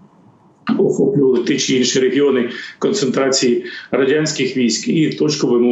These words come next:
ударами знищували, е, не тільки, м, ті частини, які перебували вже там на дислокації, але й ті, хто підтягувався для, ем, розблокування того чи іншого регіону. І ми бачили, що сьогодні ось і вночі,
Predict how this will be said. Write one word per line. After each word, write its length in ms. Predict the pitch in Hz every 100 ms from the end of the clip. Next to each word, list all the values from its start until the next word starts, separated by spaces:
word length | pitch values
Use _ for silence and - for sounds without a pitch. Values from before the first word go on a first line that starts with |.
| 120
ударами 520 | 139 135 113 113 113
знищували, 720 | 117 135 135 127 117 113 107 - - _
е, 60 | 117 113
не 200 | 110 113
тільки, 460 | 156 143 127 - -
м, 340 | 123 113 123 120
ті 340 | 156 - - - -
частини, 420 | - 131 151 123
які 260 | 120 117 131
перебували 640 | 139 127 123 160 202 143
вже 220 | 107 127
там 260 | - 120 117
на 80 | 117
дислокації, 720 | 120 135 127 123 101 - 117
але 80 | 120
й 20 |
ті, 180 | 120 170
хто 200 | - 127
підтягувався 760 | 139 - 147 131 131 120 - - - - -
для, 500 | - 117 123 123 123 - - -
ем, 500 | 117 117 113 117 123
розблокування 760 | 127 131 117 131 135 131 127 117
того 260 | 113 123 131
чи 200 | 131 117
іншого 480 | 113 120 117 117 - - -
регіону. 480 | 127 123 139 165
І 60 | 127
ми 120 | 120
бачили, 400 | 120 139 - 113
що 160 | 113 113
сьогодні 420 | - 127 123 117
ось 180 | 110 -
і 20 |
вночі, 480 | 117 120 - 139 131